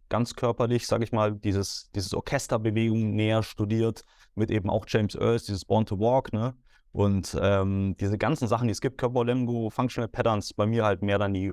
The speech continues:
die Wack Method. Und da wollte ich später noch mit dir ein bisschen in die Prinzipien rein. Deswegen, ich find das super spannend, auch immer zu sehen, woher die Leute ihre Inspiration haben und welche Systeme die quasi, wie du immer sagst, miteinander verheiratet haben,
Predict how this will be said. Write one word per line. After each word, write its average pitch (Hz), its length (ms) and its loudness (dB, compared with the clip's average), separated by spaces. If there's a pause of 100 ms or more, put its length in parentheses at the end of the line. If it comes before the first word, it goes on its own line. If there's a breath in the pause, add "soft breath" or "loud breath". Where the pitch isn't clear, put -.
(100)
die 104 260 -4
Wack 120 160 0
Method. 117 400 0 (500 soft breath)
Und 98 360 0
da 101 100 4
wollte 107 140 0
ich - 60 -6
später 117 200 0
noch 98 220 2
mit 92 100 -4
dir 104 80 4
ein 95 60 0
bisschen 101 240 0
in 98 60 0
die - 40 -6
Prinzipien 101 540 -2
rein. 90 280 0 (240 loud breath)
Deswegen, 127 240 0
ich 117 140 -2
find 156 140 0
das 127 120 0
super 156 220 0
spannend, 127 560 -2 (200)
auch 113 200 0
immer 117 220 2
zu 110 160 -4
sehen, 110 400 2 (120)
woher 107 520 2
die 110 100 2
Leute 104 380 2
ihre 101 160 2
Inspiration 101 640 0
haben 98 300 0
und 95 180 -4
welche 101 320 2
Systeme 113 540 0 (340)
die 107 80 0
quasi, 104 380 2
wie 107 80 0
du 107 100 0
immer 104 160 2
sagst, 104 260 0
miteinander 104 380 0
verheiratet 95 580 0
haben, 98 300 0